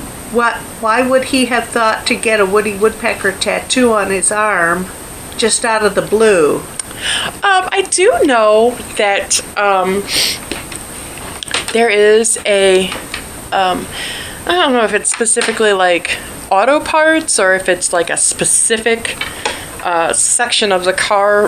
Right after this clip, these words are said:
Speaker 2: parts, um, but there is a company called Thrush, and they do use the Woody Woodpecker face as their logo. Uh, so I don't know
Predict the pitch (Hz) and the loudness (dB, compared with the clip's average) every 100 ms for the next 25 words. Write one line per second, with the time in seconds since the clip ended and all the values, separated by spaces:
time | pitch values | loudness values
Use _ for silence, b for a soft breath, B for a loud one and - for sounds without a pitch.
0 | - - 226 233 - - - - 180 160 | 0 -2 2 2 0 -2 -2 0 0 0
1 | 151 180 202 196 202 202 202 202 202 - | 0 0 0 2 2 4 4 4 4 2
2 | 196 185 208 190 190 180 - 185 180 - | 0 -2 -2 -2 -2 -2 0 -2 -2 -4
3 | 202 180 - - - - - - B B | 0 0 2 0 0 -4 -10 -12 B B
4 | B B 190 185 190 202 - 233 254 214 | B B -2 0 0 0 0 2 4 4
5 | 214 190 151 - - - B B B B | 4 4 4 2 0 -4 B B B B
6 | - - 180 170 170 - B B B B | -8 0 2 2 -2 -10 B B B B
7 | B - - 220 220 - - 208 190 214 | B -10 -2 0 0 -4 -2 -2 0 -2
8 | 196 196 180 170 - - - 240 208 180 | -2 0 0 0 -4 -4 0 2 2 2
9 | - - 175 180 - 165 156 180 196 185 | 0 -2 -2 -2 0 2 2 2 2 2
10 | 139 110 - - - B B B 160 139 | 0 -2 -2 -6 -10 B B B -2 0
11 | 117 - - - - - 180 190 190 - | 0 0 -2 -2 -4 0 0 2 0 0
12 | 175 170 165 165 | 2 4 4 2